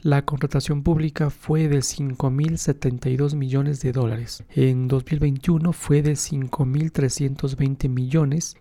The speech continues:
y hasta treinta, el treinta de noviembre, la compra pública acumulada llegó a seis mil seiscientos sesenta y ocho millones de dólares, entre el cinco y seis por ciento del pib.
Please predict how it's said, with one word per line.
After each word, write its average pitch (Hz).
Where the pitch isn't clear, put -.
y 151
hasta 143
treinta, 147
el 127
treinta 151
de 135
noviembre, 135
la 131
compra 139
pública 143
acumulada 135
llegó 131
a 127
seis 123
mil 151
seiscientos 135
sesenta 127
y 123
ocho 131
millones 131
de 123
dólares, 120
entre 131
el 131
cinco 170
y 123
seis -
por 143
ciento 143
del 123
pib. 127